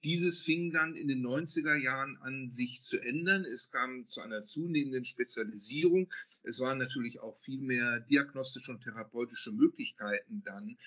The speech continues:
äh, vorhanden. Also unser relativ großes Krankenhaus hat erst, äh, neunzehnhundertdreiundneunzig, vierundneunzig, äh, einen Herzkathetermessplatz aufgemacht. Das war der vierte in Schleswig-Holstein zu der Zeit gewesen.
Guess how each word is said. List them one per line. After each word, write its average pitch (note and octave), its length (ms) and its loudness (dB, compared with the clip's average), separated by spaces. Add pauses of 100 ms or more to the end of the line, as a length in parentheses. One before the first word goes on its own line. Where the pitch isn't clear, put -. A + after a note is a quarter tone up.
(220)
äh, B2 340 0
vorhanden. C#3+ 800 -2 (200)
Also A#2+ 400 4
unser A2+ 360 -4
relativ C3 380 -2
großes B2 340 6
Krankenhaus B2+ 600 0
hat A2+ 120 -6
erst, A2+ 440 0
äh, - 20 6 (460)
neunzehnhundertdreiundneunzig, A2+ 1200 -2
vierundneunzig, B2+ 1040 4
äh, A#2 360 0 (560)
einen A2+ 140 -6
Herzkathetermessplatz A2 1200 2
aufgemacht. A#2+ 500 -6
Das A2 160 2
war A#2 160 -4
der G#2+ 180 0
vierte D#3 480 6
in B2+ 140 -2
Schleswig-Holstein A#2 760 2
zu G#2+ 140 6
der F#2+ 220 -8
Zeit G2 420 -2
gewesen. C3+ 500 -2